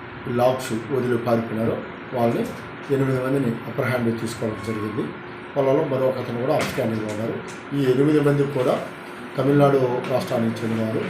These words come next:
తిరువన్నామలై డిస్ట్రిక్ట్, ఆ, తిరువన్నామలై డిస్ట్రిక్ట్ సంబంధించిన వారు. తిరుమల డిస్ట్రిక్ట్లోని,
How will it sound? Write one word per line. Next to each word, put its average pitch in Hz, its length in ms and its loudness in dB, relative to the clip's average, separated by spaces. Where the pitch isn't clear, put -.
తిరువన్నామలై 143 680 4
డిస్ట్రిక్ట్, 117 500 -2
ఆ, 127 340 4
తిరువన్నామలై 139 540 4
డిస్ట్రిక్ట్ 120 440 -2
సంబంధించిన 131 540 0
వారు. 131 440 4
తిరుమల 151 360 4
డిస్ట్రిక్ట్లోని, 139 720 2